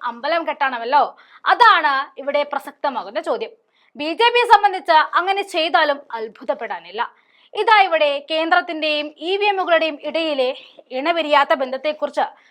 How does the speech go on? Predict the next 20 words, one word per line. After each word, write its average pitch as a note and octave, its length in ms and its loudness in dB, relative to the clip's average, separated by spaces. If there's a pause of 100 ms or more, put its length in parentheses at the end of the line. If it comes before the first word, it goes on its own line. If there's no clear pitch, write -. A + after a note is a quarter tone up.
(160)
പരിഹസിക്കുകയാണ് D#4+ 840 0 (160)
ശിവസേന G#4 560 0
നേതാവ് C#4+ 320 2 (100)
സഞ്ജയ് C4+ 400 -6
റാവത്ത്. - 300 -4 (500)
മുംബൈക്ക് A#4 460 2
പകരം G4 300 6 (100)
നാഗ്പൂരിൽ F#4 600 0
മന്ത്രിസഭാ D4 600 -4
വികസനം D4+ 460 -6 (100)
സംഘടിപ്പിക്കാനുള്ള C#4+ 760 -8
മഹായുതി D4 520 -4
സർക്കാരിന്റെ C#4 520 -4
തീരുമാനത്തെ C#4 540 -4 (440)
വിമർശിക്കുമ്പോഴാണ് F#4 880 2 (500)
ആർ G4 160 8
എസ് B4 140 -4
എസ് G#4 120 -8 (180)
ആസ്ഥാനത്തിന് G#4+ 600 2
മുന്നിൽ D#4+ 240 -8